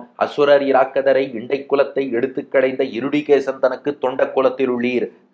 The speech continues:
ரெண்டு குரூப்பையும் சேர்த்து அழைக்கிறார் பெரியாழ்வார், "தொண்ட குலத்தில் உள்ளீர்." அப்படிப்பட்ட தொண்டர்களே, பணத்தை வேண்டி பெருமாளிடம் வரக்கூடிய அடியார்களே, நீங்க என்ன பண்ணணும்னா, வந்து அடி தொழுது, நீங்கள் வந்து பெருமாள் திருவடிகளை வணங்குங்கள்.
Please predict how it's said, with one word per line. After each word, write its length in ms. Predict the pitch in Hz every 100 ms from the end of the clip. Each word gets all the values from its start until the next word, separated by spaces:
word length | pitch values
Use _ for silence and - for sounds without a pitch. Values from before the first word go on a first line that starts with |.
| -
ரெண்டு 320 | 110 156 196 185
குரூப்பையும் 600 | 151 175 175 160 185 185
சேர்த்து 280 | 180 185 185
அழைக்கிறார் 440 | 156 156 143 151
பெரியாழ்வார், 560 | - 143 147 131 135 -
"தொண்ட 300 | 156 160 156 151
குலத்தில் 420 | 147 143 - 135
உள்ளீர்." 300 | 135 135 113
அப்படிப்பட்ட 460 | 117 147 143 139 127
தொண்டர்களே, 580 | 113 113 - 110 107 127 - _ _
பணத்தை 360 | 110 151 156 170
வேண்டி 260 | 156 156 160
பெருமாளிடம் 580 | - 131 147 151 143 135
வரக்கூடிய 420 | 127 127 131 120 98
அடியார்களே, 560 | 110 120 104 98 113 156 - _ _
நீங்க 220 | 101 110 104
என்ன 160 | 135
பண்ணணும்னா, 500 | 160 135 110 98 135 175 - - _ _ 90
வந்து 380 | 120 139 143 156
அடி 180 | - 131 147
தொழுது, 400 | 113 95 92 87 - _
நீங்கள் 320 | - 101 95 92
வந்து 300 | 101 120 -
பெருமாள் 460 | - 120 143 135 -
திருவடிகளை 560 | 127 147 143 135 135 147
வணங்குங்கள். 520 | 113 139 139 117